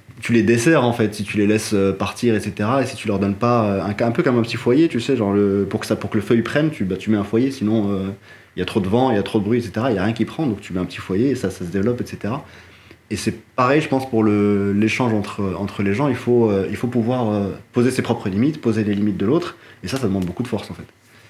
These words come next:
Et par contre, si tu fais ça, effectivement, là, tu peux parler de, de respect, d'entraide, et cetera. Finalement, respecter, se respecter soi-même avant de respecter l'autre, tu sais, c'est des phrases un peu toutes faites,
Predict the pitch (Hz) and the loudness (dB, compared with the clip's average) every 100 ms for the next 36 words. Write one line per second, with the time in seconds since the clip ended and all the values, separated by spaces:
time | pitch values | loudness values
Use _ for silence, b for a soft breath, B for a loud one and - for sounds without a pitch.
0 | b b _ 98 95 92 90 85 - - | b b _ -4 0 0 0 -2 -4 -4
1 | 95 170 147 135 117 196 151 - - _ | -2 0 0 -2 -2 0 0 -2 -10 _
2 | _ - 107 95 - 90 139 120 117 92 | _ -8 -6 -6 -6 -4 -2 -2 -4 -8
3 | 101 95 107 110 92 92 90 92 92 - | -6 -4 -2 -2 -2 -4 -4 -6 -6 -2
4 | 123 117 92 87 117 104 - - - 78 | 0 0 -4 -6 -4 -4 -6 -12 -14 -14
5 | - - - 104 104 127 110 - 104 - | -16 -20 -4 2 4 4 2 -2 -4 0
6 | 110 104 - 113 110 120 117 120 120 107 | 2 2 2 0 0 -2 0 2 4 2
7 | 104 92 104 - 110 117 117 107 95 104 | 0 -2 -6 -4 -2 -2 -2 -2 -2 -2
8 | 101 92 95 - 143 - | -2 -4 -8 -4 -6 -6